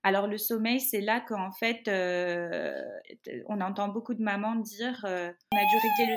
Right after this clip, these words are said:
sujet du sommeil avant mon retour au travail, euh, un peu par, euh, par obligation. » Et donc là, il y a des mo-, méthodes qui sont assez surprenantes. Donc, euh, il y a une méthode qui s'appelle la cry-out méthode,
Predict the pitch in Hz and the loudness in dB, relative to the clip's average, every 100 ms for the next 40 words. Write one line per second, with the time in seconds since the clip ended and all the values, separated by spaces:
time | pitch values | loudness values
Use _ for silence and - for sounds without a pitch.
0 | 571 202 220 196 - 214 226 208 190 196 | 0 0 -4 -4 -6 -2 -2 -2 -2 -4
1 | 196 208 208 208 190 - 190 196 226 233 | -4 -6 -8 -6 -8 -4 0 4 4 2
2 | 185 175 175 - 381 440 494 571 622 587 | 0 0 -2 0 2 4 4 4 6 6
3 | 571 554 539 - 196 196 190 190 190 247 | 6 6 4 4 2 -4 -2 0 2 4
4 | 480 440 381 - 269 208 240 233 202 202 | 4 2 -2 -4 -8 -6 0 4 4 2
5 | 202 208 - - 196 202 - 659 - 740 | -2 0 -2 0 0 2 0 0 -2 -2
6 | 762 784 762 740 640 622 494 453 427 415 | -2 -2 -4 -4 -8 -10 -8 -10 -10 -16
7 | _ _ _ - 254 233 233 208 - 190 | _ _ _ -8 -6 -4 -6 -8 -8 -6
8 | - 233 - - _ _ _ _ - 196 | -6 -8 -10 -18 _ _ _ _ -12 -12
9 | - 196 175 180 185 180 190 185 185 - | -6 -4 0 0 0 -2 -4 -4 -6 -4
10 | 196 190 185 180 185 - 240 233 220 233 | -4 -2 0 -2 -4 0 4 6 6 4
11 | 233 214 202 - 180 190 | 0 -4 -4 -4 -2 -4